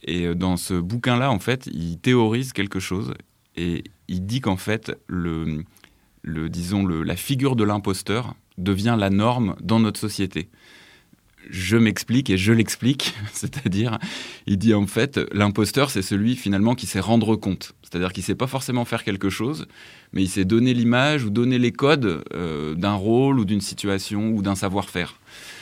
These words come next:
Euh, et il dit, voilà, dans le monde professionnel, de plus en plus, euh, on nous demande d'être des bons imposteurs,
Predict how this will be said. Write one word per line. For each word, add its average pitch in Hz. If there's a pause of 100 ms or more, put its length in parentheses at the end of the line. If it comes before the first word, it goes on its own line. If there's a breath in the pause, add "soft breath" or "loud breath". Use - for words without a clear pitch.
(280 loud breath)
Euh, 78
et 95
il 101
dit, 120
voilà, 113
dans 98
le 95
monde 127
professionnel, 120
de 131
plus 120
en 110
plus, 117 (180)
euh, 82 (160)
on 110
nous 120
demande 131
d'être 104
des 101
bons 120
imposteurs, 117